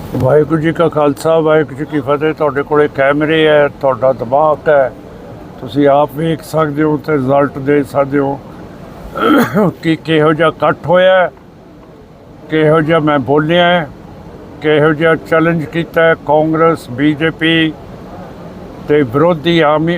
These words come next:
ਆਮ ਆਦਮੀ ਪਾਰਟੀ ਨੂੰ, ਵਿਰੋਧੀਆਂ ਨੂੰ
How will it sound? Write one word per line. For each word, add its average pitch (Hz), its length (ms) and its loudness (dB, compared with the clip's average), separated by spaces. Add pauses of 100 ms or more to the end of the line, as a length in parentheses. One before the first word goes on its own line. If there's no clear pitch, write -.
(120)
ਆਮ 160 320 2
ਆਦਮੀ 160 340 0
ਪਾਰਟੀ 151 480 0
ਨੂੰ, 156 380 -2 (120)
ਵਿਰੋਧੀਆਂ 165 560 0
ਨੂੰ 151 260 2